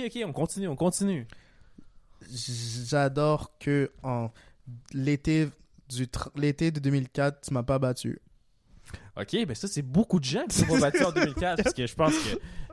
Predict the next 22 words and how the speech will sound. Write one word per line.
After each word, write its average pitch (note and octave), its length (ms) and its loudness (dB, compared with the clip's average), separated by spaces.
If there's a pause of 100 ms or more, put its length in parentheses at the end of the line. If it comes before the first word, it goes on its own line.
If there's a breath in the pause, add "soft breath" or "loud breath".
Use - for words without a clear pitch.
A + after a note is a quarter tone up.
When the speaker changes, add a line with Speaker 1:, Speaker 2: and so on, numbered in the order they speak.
(100)
Speaker 1:
il - 40 -10
y - 40 -6
a - 40 -12
quoi, A#2 240 2
il G2 60 2
y G2 40 2
a - 20 2
juste A2+ 280 -4
moi C3 420 2
puis A2+ 240 -4
un A2+ 120 2
autre A#2 200 0
gars F3+ 180 2
qui - 120 -10
t'a A#3 80 0
battu, A3 460 2
c'est A3 100 -2
ça ? D#4 160 -2 (140)
Speaker 2:
En C#3 100 2
deux C#3 120 2
mille D3 160 2
quatre ? - 400 -2